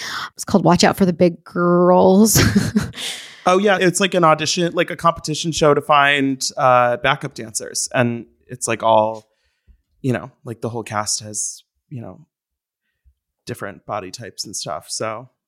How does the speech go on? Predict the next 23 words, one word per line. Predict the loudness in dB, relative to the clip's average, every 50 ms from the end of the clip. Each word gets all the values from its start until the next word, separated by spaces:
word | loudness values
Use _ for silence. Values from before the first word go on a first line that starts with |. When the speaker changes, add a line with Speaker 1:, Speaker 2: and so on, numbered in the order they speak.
| _ _ _ _ _ _ _ _
Speaker 2:
I | -2 0
heard | 2 2
it | 2 2
was | 0
Speaker 1:
That's | 0
Speaker 2:
really | 0 -2 -6
Speaker 1:
great. | -8 -10 -14
Speaker 2:
good. | -14 _ _ _ _ _ _ _ _ _ _ _ -6
I | -4
need | -4 -2 -4
to | -4
watch | -8 -12 -12 -14 -16
it. | -20 -20 -20 _ _ _ _ _ _ _ _ _ _ _ _ _ _ _
Speaker 1:
Yeah, | 4 6 6
I |
haven't | 8 8 8 8
watched | 6 6 4 6 6
it. | 6 8
I |
didn't, | 8 6 6
I | 6 6
didn't | 6 6 6 4 4 4
know | 4 4 4 2 2 0